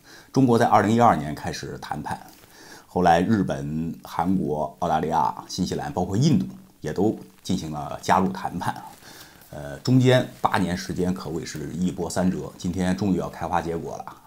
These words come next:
这是一个好事情。首先我们来说一下中国加入R C E P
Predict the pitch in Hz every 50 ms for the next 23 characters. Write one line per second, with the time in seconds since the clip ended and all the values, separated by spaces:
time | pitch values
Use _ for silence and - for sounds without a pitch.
0 | - - - - - - 80 76 - - - - - - - - 98 - - -
1 | - - - - - - - - - - - - - - - - - - - 87
2 | 90 - - - 82 87 87 85 85 - 123 127 120 90 78 85 80 78 - -
3 | 110 104 90 90 90 98 92 98 98 92 85 76 71 71 - - - - - -
4 | - - - - - - _ - 85 95 92 - 92 92 95 95 95 135 120 -